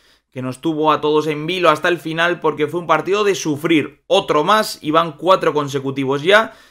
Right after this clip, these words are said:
En este no hubo exhibición de la Real como en los anteriores, tampoco hubo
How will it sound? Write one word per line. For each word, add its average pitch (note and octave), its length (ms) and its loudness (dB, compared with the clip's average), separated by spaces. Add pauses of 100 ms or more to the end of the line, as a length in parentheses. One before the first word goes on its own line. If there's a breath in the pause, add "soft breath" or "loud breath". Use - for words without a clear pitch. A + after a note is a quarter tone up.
(200 loud breath)
En F3 180 -2
este G3 240 -2
no F#3 120 0
hubo F3+ 380 4
exhibición F3+ 640 -2
de F3 80 2
la F3 140 4
Real F#3+ 240 2
como D#3 180 -4
en D#3 60 -2
los D3+ 100 -4
anteriores, G#3+ 680 2
tampoco E3+ 500 0
hubo E3+ 680 0